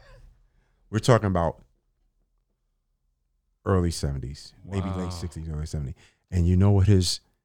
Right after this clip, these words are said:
Speaker 1: his knock was?
Speaker 2: What?
Speaker 1: He was too, uh, too rigid.
Speaker 2: What?
Speaker 1: Yeah.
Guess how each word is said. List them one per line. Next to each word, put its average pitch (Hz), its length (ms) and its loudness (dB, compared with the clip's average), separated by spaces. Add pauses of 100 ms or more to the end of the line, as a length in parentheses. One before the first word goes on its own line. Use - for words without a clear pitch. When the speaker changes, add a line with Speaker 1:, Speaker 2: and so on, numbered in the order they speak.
(180)
Speaker 1:
his 87 460 -2
knock 98 400 -2
was? 107 420 -4
Speaker 2:
What? 92 240 -16 (260)
Speaker 1:
He 95 260 -2
was 82 300 -4 (120)
too, 85 680 -2 (680)
uh, 65 400 -10 (680)
too 110 200 0
rigid. 82 540 -2 (400)
Speaker 2:
What? 339 540 -12 (100)
Speaker 1:
Yeah. 269 580 8